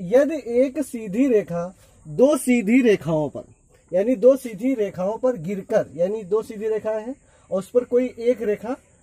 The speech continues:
गिर रही है, कोई भी मान लेते हैं। यदि एक सीधी रेखा दो सीधी रेखाओं पर गिरकर अपने एक ही ओर,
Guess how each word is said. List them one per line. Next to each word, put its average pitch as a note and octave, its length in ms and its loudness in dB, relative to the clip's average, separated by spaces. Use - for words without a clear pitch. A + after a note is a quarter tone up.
गिर E3+ 200 -8
रही B2 220 -12
है, G#2 220 -20
कोई C#4 220 6
भी C#4 100 6
मान A#3 200 4
लेते G#3 280 -6
हैं। A3 120 -10
यदि C4+ 360 4
एक C#4 220 2
सीधी A3 440 -2
रेखा F#3+ 340 0
दो A#3 240 6
सीधी A3+ 340 -6
रेखाओं G3+ 480 0
पर G#3+ 240 -6
गिरकर F3+ 640 -2
अपने B3 420 2
एक B3+ 460 2
ही C4+ 220 4
ओर, F3+ 340 -4